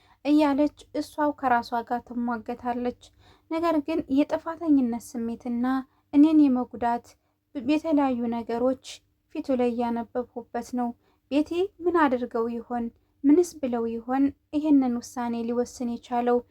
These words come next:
ህይወቱን ካመሰቃቀለች በኋላ ድጋሜ ወደ ቤት ጎትቶ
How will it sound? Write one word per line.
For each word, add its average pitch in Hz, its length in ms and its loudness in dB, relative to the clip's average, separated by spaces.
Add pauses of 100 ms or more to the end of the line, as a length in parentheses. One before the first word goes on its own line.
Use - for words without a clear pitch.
(320)
ህይወቱን 359 400 2
ካመሰቃቀለች 247 1160 0
በኋላ 233 440 -2 (640)
ድጋሜ 254 380 0 (100)
ወደ 233 280 -2
ቤት 233 240 -6
ጎትቶ - 380 -10